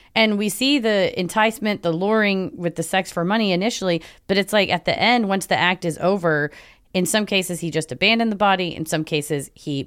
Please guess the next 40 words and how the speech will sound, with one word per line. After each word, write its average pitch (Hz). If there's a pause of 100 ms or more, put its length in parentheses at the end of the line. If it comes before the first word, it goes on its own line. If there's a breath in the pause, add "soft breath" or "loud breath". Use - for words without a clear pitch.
(100)
burned 214
it. 202
In 147
this 156
case, 147
he 151
abandoned 165
it 160
out 165
in 165
the 147
elements. 214
The 160
other 190
ones 190
had 165
been 165
in 143
a 131
home 190
or, 156
you 170
know, 156
in 151
a 135
structure. 208 (420 loud breath)
But 175
it's 170
creepy 269
to 214
watch 180
almost 190
in 175
real 180
time 185 (400 soft breath)
the 185
development 170
of 160
this 160
person's 160